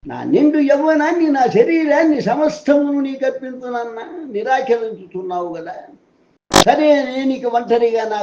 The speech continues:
గృహమునకు పోజాలను, నేనిండే ప్రాణత్యాగం ఉనర్చుకుందును. నీ వలన ఒక కన్య చనిపోయినదని నలుగురు నిన్ను ఆడిపోసుకుందు. నన్ను ఒంటరిగా ఈ కారడవిలో వదిలి ఇల్లు చేరిన ఎడల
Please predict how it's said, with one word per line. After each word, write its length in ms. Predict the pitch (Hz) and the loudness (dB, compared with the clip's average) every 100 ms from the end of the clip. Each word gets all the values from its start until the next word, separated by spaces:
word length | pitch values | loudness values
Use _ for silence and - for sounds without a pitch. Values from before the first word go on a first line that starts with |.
| 190 | -4
గృహమునకు 500 | 202 190 202 196 170 | 0 0 0 -4 -6
పోజాలను, 680 | 165 170 156 151 139 131 | -8 -8 -6 -6 -8 -2
నేనిండే 480 | 180 220 226 240 226 | 0 0 -2 2 4
ప్రాణత్యాగం 840 | 220 190 214 220 - 202 190 180 170 | 4 2 -2 -4 -6 -2 -2 -4 -6
ఉనర్చుకుందును. 760 | 180 - - 165 165 147 131 - _ _ _ _ _ - | -8 -10 -14 -10 -6 -6 -10 -20 _ _ _ _ _ -2
నీ 180 | 156 294 | 4 6
వలన 260 | 294 302 311 | 8 6 6
ఒక 220 | 294 277 | 2 0
కన్య 300 | 202 233 277 | 0 0 0
చనిపోయినదని 1000 | 262 269 277 269 269 254 254 247 262 277 | 0 0 -2 -6 -8 -6 -4 -4 -4 -4
నలుగురు 520 | 208 247 254 254 247 | -4 -6 -12 -12 -10
నిన్ను 360 | 233 233 226 160 | -10 -8 -10 -8
ఆడిపోసుకుందు. 880 | 180 208 - 196 - - - - - _ _ _ _ _ | -8 -8 -8 -8 -10 -10 -10 -10 -16 _ _ _ _ _
నన్ను 260 | 160 202 185 | -2 2 2
ఒంటరిగా 420 | 226 233 220 208 | 2 0 2 4
ఈ 180 | 202 190 180 | 4 2 0
కారడవిలో 800 | 175 214 226 196 185 180 175 160 | 0 2 2 2 2 2 2 -2
వదిలి 360 | 156 220 285 | -4 -6 -8
ఇల్లు 480 | 202 180 208 214 196 | -8 -8 -8 -4 -4
చేరిన 520 | 185 - 185 196 185 | -4 0 2 2 -2
ఎడల 380 | 175 170 254 - | -4 -6 -8 -12